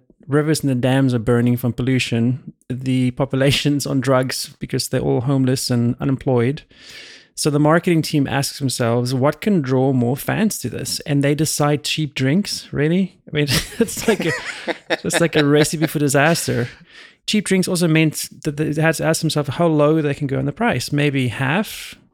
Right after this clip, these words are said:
or maybe they can make it a dollar, possibly. Or somehow the marketing team landed on ten cents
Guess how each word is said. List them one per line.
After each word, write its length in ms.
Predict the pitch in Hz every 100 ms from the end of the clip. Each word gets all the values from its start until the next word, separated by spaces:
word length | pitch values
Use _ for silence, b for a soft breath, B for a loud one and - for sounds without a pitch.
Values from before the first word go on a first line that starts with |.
| _
or 160 | 170 135
maybe 600 | 135 135 131 135 135 139 151
they 120 | 147
can 140 | 151
make 140 | 139 139
it 80 |
a 120 | 135 -
dollar, 420 | 131 135 175 208
possibly. 680 | - 180 - - 185 196 B B B B B B B _
Or 120 | 151
somehow 640 | 143 - 233 202 180 170 156
the 200 | 147 160
marketing 500 | 151 151 190 - 175
team 420 | 170 180 147 139
landed 480 | 139 135 147 151 139
on 180 | 147 139
ten 360 | - 175 165
cents 420 | 160 151 139 131